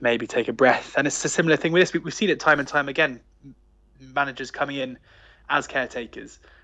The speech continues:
after a good spell in charge, and then slowly you realise that actually they don't lack, they don't have the qualities or the experience to make it a good long-term investment. So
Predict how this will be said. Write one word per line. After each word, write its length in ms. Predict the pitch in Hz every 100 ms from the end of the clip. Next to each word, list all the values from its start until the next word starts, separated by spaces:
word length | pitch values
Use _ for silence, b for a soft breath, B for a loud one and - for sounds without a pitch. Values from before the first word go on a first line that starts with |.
| b
after 320 | 135 139 -
a 60 | 131
good 260 | 127 117 -
spell 200 | - 120
in 120 | 117
charge, 320 | 120 113 117
and 80 | 123
then 120 | 120
slowly 400 | - 143 135 127
you 120 | 123
realise 360 | 131 127 123 117
that 100 | 127
actually 500 | - - 131 123 - b b -
they 100 | 123
don't 240 | 131 127
lack, 320 | 127 - -
they 80 | 151
don't 100 | 139
have 180 | 139 131
the 60 |
qualities 460 | - 139 127 - 123
or 80 | 127
the 60 |
experience 400 | 123 - 127 117 -
to 120 | 131
make 260 | 127 117
it 120 | 131 - b b b -
a 60 |
good 200 | 131 143
long-term 360 | 135 131 - 131
investment. 460 | 131 147 - - -
So 380 | - 143 135 131